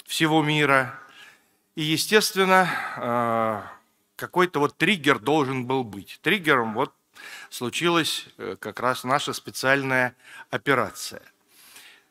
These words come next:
Всё очень быстро будет меняться, оно меняется уже сейчас, вы видите. И дело совсем не в тех санкциях, которые нам объявили. Это, э, вершина, собственно говоря, айсберга.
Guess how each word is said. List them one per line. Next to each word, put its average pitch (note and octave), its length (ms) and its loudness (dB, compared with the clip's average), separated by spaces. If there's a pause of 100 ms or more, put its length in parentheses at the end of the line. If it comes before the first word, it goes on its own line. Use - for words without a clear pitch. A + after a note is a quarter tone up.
(420)
Всё A#3 220 4
очень F3 260 4
быстро D#3+ 380 0
будет C3+ 320 -2
меняться, E3+ 720 0 (140)
оно C#3+ 180 -4
меняется C3+ 640 -2
уже A2+ 220 -6
сейчас, - 360 -2
вы F#3 160 -4
видите. D#3+ 520 -4 (320)
И C#3 80 -2
дело E3 280 4
совсем C#3+ 540 0 (180)
не C3+ 240 -4
в - 60 -12
тех C#3 240 -2
санкциях, A#2+ 560 -2
которые A#2 420 -6
нам A2 280 -4
объявили. F#3 680 0 (840)
Это, C#3 500 2 (140)
э, G#2+ 580 -6
вершина, C3 720 0 (160)
собственно A#2 460 -8
говоря, A2+ 380 -2
айсберга. D3 680 2